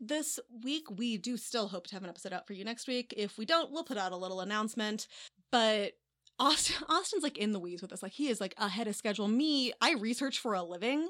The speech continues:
so I am so picky. And then I also have, uh, several freelance jobs for which I research for a living. So I, I fully admit, like, it sounds like I'm the one, I'm procrastinating. It's actually the <laughs> opposite.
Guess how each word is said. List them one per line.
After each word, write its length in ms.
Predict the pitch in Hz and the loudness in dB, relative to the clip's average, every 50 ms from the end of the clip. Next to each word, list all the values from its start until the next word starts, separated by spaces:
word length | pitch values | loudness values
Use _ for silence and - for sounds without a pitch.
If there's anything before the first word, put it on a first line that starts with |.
| - _ - - - - - _ | -4 _ -20 -20 -20 -20 -20 _
so 120 | - - - | -12 -8 -4
I 100 | 226 247 | -2 -2
am 160 | 240 190 185 | 0 -2 -2
so 680 | - - - - - - 233 208 202 208 220 247 269 269 _ _ _ _ _ - | -4 -6 -6 -6 -4 0 0 2 2 2 2 0 -2 -4 _ _ _ _ _ -14
picky. 600 | - - - 220 214 - - - - - - - - - - - - - | -12 -8 -6 -6 -6 -6 -8 -14 -14 -14 -18 -18 -18 -18 -18 -10 -2 2
And 140 | 226 226 | 4 4
then 100 | 277 294 | 6 6
I 100 | 294 302 | 4 4
also 300 | 294 277 277 294 - 370 359 | 4 4 2 2 2 0 0
have, 360 | 302 285 269 262 269 247 220 - - - _ - | 2 2 4 4 2 2 -2 -6 -12 -16 _ -4
uh, 340 | 226 214 202 196 190 190 180 180 - _ _ _ _ - - - - | -2 0 0 0 0 -2 -2 -4 -8 _ _ _ _ -20 -18 -12 -6
several 400 | - - 196 190 185 220 220 226 | -2 -2 0 0 2 2 2 2
freelance 520 | - - 220 190 - 214 233 240 269 - | 0 -2 -4 -2 -2 0 0 0 0 -2
jobs 340 | - 302 - 302 311 - - | -4 -4 -2 -2 -2 -4 -2
for 260 | - - 311 302 294 | 2 4 6 6 6
which 200 | 302 339 339 - | 6 6 6 6
I 80 | 294 226 | 6 4
research 460 | 196 196 226 240 - 349 320 - - | 4 4 2 4 4 6 6 4 4
for 160 | - 254 202 | 4 2 2
a 80 | 185 180 | 2 2
living. 360 | 202 233 277 381 339 311 403 427 415 - _ - - - - - - - | 4 6 8 8 8 8 6 4 4 0 _ -20 -20 -20 -20 -18 -14 -4
So 260 | - - 247 233 - - _ - | 0 2 2 2 0 0 _ 2
I, 420 | 247 247 269 285 294 285 277 - - - | 2 4 4 2 0 -2 -4 -6 -4 -2
I 100 | - 285 | -2 -2
fully 240 | - - 349 349 339 | -2 -2 -4 -4 -2
admit, 340 | 294 302 311 311 262 - - | -2 -2 0 -2 -2 -2 -4
like, 260 | 220 202 190 - - | -4 -4 -6 -4 -4
it 140 | 233 240 233 | -4 -4 -2
sounds 260 | - 302 294 311 302 | 0 0 0 0 0
like 140 | 311 285 - | -2 -2 -2
I'm 160 | - - 247 254 | -2 0 0 0
the 60 | 254 | 0
one, 140 | 247 240 240 240 | 0 0 -2 -2
I'm 120 | 214 208 190 | -2 -2 -2
procrastinating. 760 | - 208 - - - 226 208 - - 254 247 247 277 269 262 | -2 -4 -4 -6 -6 -6 -6 -4 -2 -2 0 0 -2 -4 -4
It's 160 | - - - | -6 -6 -8
actually 300 | - 285 - - 339 247 | -6 -2 0 2 2 2
the 160 | 208 202 247 - - | 0 -2 -4 -6 -8
<laughs> 80 | - | -12
opposite. 920 | - - - - - - - - - 277 320 330 - - - - - - | -16 -12 -10 -8 -8 -8 -8 -8 -8 -6 -6 -6 -8 -10 -16 -18 -18 -18